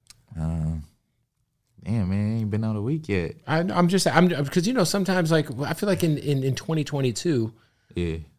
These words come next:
Speaker 2: music is like a, it's like a weird game. It's like, do you do the high output thing because people's attention span's so small?
Speaker 1: Yeah.
Speaker 2: Or do you wait? Like, I feel like, s-,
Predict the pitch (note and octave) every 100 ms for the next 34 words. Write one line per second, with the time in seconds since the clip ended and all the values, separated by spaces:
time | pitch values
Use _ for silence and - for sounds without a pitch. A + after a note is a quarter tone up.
0 | - A#2+ C#3+ D3 B2+ A2 G#2+ G2+ F2+ E2+
1 | - _ _ A2 - B2+ A2 G2 B2+ C3+
2 | G#2+ - A#2 B2+ A2+ F2+ A2 F#2+ G#2 G2+
3 | G#2+ G2+ A2+ G2+ A#2 A#2 B2+ G#2+ G#2+ -
4 | G#2+ F#2+ F2+ F#2+ G#2 G2+ A#2+ A2+ G#2 G#2
5 | C3 A#2+ A2 - F#2+ E2+ - F2 - G2
6 | F#2 F2 E2+ - - _ - G2 G#2 G#2+
7 | A#2 C#3 B2+ G#2 - G2+ G2 - G#2+ G#2
8 | C#3+ C3+ -